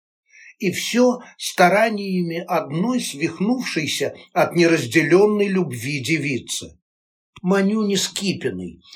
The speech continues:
сестры криминального босса Бориски Скипина, промышлявшего изготовлением опасной для жизни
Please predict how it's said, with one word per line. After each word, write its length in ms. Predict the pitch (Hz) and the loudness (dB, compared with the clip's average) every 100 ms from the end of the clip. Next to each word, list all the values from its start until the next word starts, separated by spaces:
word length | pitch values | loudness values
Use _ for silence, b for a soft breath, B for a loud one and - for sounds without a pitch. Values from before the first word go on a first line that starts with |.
| B | B
сестры 500 | - 180 - 247 247 | -6 -4 -2 -2 0
криминального 840 | - 185 190 190 208 202 190 170 | 0 2 2 2 2 2 0 0
босса 640 | 165 190 220 - 202 202 B B | 0 0 0 0 -2 -2 B B
Бориски 600 | 185 220 240 220 - - | 2 4 4 2 -2 -2
Скипина, 720 | 143 - 139 117 123 101 95 90 B B _ | -4 -4 -6 -6 -6 -8 -12 -16 B B _
промышлявшего 880 | 160 151 147 180 190 185 - 160 160 | -2 0 -2 2 2 2 -2 -4 -4
изготовлением 840 | 135 165 170 170 170 165 151 147 | -4 -2 0 2 2 0 0 -2
опасной 600 | 151 - 226 - 180 165 | -2 2 2 2 -2 -4
для 200 | 151 170 | 0 0
жизни 560 | 147 254 247 170 180 | 2 -2 -2 -2 -4